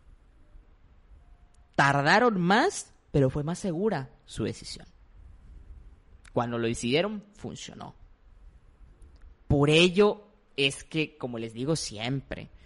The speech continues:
aunque sean tres o cuatro personas que escuchan este podcast, de verdad, amigos que escuchan esto, que miran esto, tómenselo muy en serio y dejen de creerse estas cosas que se encuentran en cualquier parte. Tengan mucho criterio con lo que leen, escuchan, ven, piensan,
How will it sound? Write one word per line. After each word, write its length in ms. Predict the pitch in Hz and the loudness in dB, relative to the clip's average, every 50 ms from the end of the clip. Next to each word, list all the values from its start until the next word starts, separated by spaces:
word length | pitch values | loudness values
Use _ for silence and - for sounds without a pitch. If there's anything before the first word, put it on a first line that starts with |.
| - - - - - - | -20 -20 -20 -20 -12 -8
aunque 300 | 127 131 123 - 135 139 | -8 -8 -6 -4 -4 -2
sean 300 | - - 196 214 208 - | 2 2 2 2 2 0
tres 300 | - 165 160 180 180 - | 0 2 2 2 2 0
o 100 | 180 - | -2 0
cuatro 360 | - 143 143 143 - 160 151 | 2 4 4 4 4 2 0
personas 420 | - 120 123 - 143 135 139 139 - | 0 -2 -2 0 0 0 0 -2 -4
que 80 | - | -8
escuchan 400 | 131 - - 143 131 - - 131 | -12 -8 -6 -6 -4 -4 -4 -6
este 200 | 120 123 - 117 | -6 -8 -12 -14
podcast, 600 | - - 110 113 120 - - - 127 160 - - - - - - _ - - - _ - | -8 -6 -4 -4 -4 -6 -8 -10 -10 -10 -12 -16 -20 -20 -20 -20 _ -20 -20 -20 _ -12
de 120 | - 107 107 | -10 -10 -8
verdad, 380 | 107 107 123 127 - - - _ _ _ | -4 -2 -2 -2 -2 -4 -10 _ _ _
amigos 460 | - 117 123 135 143 135 131 - - | -6 -4 -2 -2 -2 -2 -4 -6 -10
que 80 | - 120 | -12 -12
escuchan 400 | - - - 135 - - 139 131 | -8 -6 -6 -6 -6 -6 -10 -10
esto, 260 | 131 131 - - - | -10 -12 -10 -10 -10
que 120 | - 131 | -8 -6
miran 280 | 120 127 127 139 123 120 | -6 -4 -2 -2 -2 -2
esto, 340 | 120 127 - - - - - - - - - - - - - - - - - - _ - | -2 -4 -6 -10 -12 -12 -12 -14 -20 -20 -20 -20 -20 -20 -20 -20 -20 -20 -20 -16 _ -10
tómenselo 480 | 113 107 139 170 180 - 165 147 131 | -8 -6 -6 -6 -6 -4 -4 -4 -4
muy 200 | 123 120 123 143 | -4 -4 -4 -4
en 120 | 156 147 139 | -4 -6 -8
serio 400 | - - - - 117 85 - - _ _ _ _ _ _ _ - | -10 -12 -14 -12 -12 -14 -14 -18 _ _ _ _ _ _ _ -16
y 120 | - 117 117 | -14 -12 -12
dejen 320 | - 101 - - 175 180 | -10 -10 -8 -8 -6 -4
de 120 | 160 156 - | -4 -4 -2
creerse 400 | - - 117 120 131 - - 165 | -2 -2 -2 -2 -2 -6 -10 -12
estas 260 | - - 165 - - | -10 -10 -10 -10 -10
cosas 400 | - - - 143 - - 175 - | -8 -6 -6 -4 -2 -4 -4 -4
que 220 | - - 139 - - _ _ _ _ _ _ _ _ _ _ _ _ _ _ | -6 -10 -10 -10 -12 _ _ _ _ _ _ _ _ _ _ _ _ _ _
se 140 | - - 139 | -8 -6 -6
encuentran 360 | 127 - 120 120 127 151 160 | -4 -4 -6 -4 -4 -4 -6
en 40 | 156 | -6
cualquier 360 | - 117 110 - - 143 147 | -6 -6 -6 -6 -6 -8 -6
parte. 360 | - - 107 127 - - - | -4 -4 -4 -4 -4 -8 -12
Tengan 320 | - - 135 156 170 165 147 | -12 -10 -6 -4 -2 -2 0
mucho 380 | 147 147 165 165 - - 202 | 0 0 0 -2 -2 -6 -10
criterio 380 | - 147 - - - 143 147 143 | -10 -12 -8 -4 -4 -4 -4 -4
con 100 | - 123 | -6 -6
lo 100 | 113 - | -8 -8
que 120 | - 107 | -10 -8
leen, 340 | 98 117 127 131 127 120 - | -6 -4 -2 -2 -2 -2 -4
escuchan, 640 | 110 - - - 131 131 127 - 123 110 113 113 113 | -8 -10 -10 -8 -8 -8 -6 -6 -6 -8 -8 -6 -2
ven, 360 | 120 117 120 123 127 131 127 - | -2 -2 0 -2 -4 -6 -10 -12
piensan, 640 | - 113 110 110 120 131 135 - - 123 101 87 | -10 -8 -6 -6 -6 -8 -10 -12 -12 -12 -12 -12